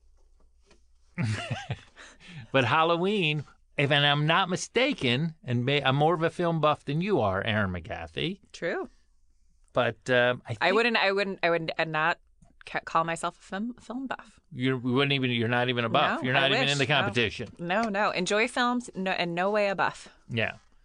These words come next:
Speaker 1: I think that's the first movie named after a holiday.
Speaker 2: Mm, hmm.
Speaker 1: I mean, you know what I mean? Like a horror movie, like,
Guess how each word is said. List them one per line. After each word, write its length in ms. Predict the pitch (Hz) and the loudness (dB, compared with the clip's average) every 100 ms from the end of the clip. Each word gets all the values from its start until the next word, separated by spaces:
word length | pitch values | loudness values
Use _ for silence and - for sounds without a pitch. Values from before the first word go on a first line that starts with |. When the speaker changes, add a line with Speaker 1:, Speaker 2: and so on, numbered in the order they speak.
| _ - - - _ - | _ -20 -20 -20 _ -6
Speaker 1:
I 60 | - | -6
think 400 | - 175 190 202 | -4 -2 0 2
that's 240 | 262 - | 0 0
the 120 | 147 | -4
first 520 | - - 175 190 - 127 | -2 2 2 2 -2 0
movie 520 | 135 156 147 156 143 | 2 2 2 0 0
named 500 | 131 135 143 139 135 | 2 4 2 2 0
after 500 | 127 135 131 - 123 | 2 2 2 2 4
a 80 | 110 | 4
holiday. 640 | 123 127 107 92 87 - _ _ _ _ _ _ _ _ _ _ _ _ - | 4 2 2 -2 -8 -18 _ _ _ _ _ _ _ _ _ _ _ _ -14
Speaker 2:
Mm, 460 | 185 202 202 - - _ _ _ _ _ _ _ _ _ - - | -8 -6 -6 -8 -12 _ _ _ _ _ _ _ _ _ -18 -8
hmm. 180 | 180 131 | -4 0
Speaker 1:
I 40 | |
mean, 280 | 131 123 127 | 2 0 0
you 120 | 147 | 2
know 120 | 160 | 4
what 100 | 147 | 4
I 20 | 143 | 2
mean? 180 | 139 | 2
Like 160 | 131 113 | 2 2
a 120 | 120 | 4
horror 280 | 131 139 123 | 4 4 4
movie, 300 | 113 107 104 | 2 0 0
like, 340 | 104 104 - | -2 -2 -6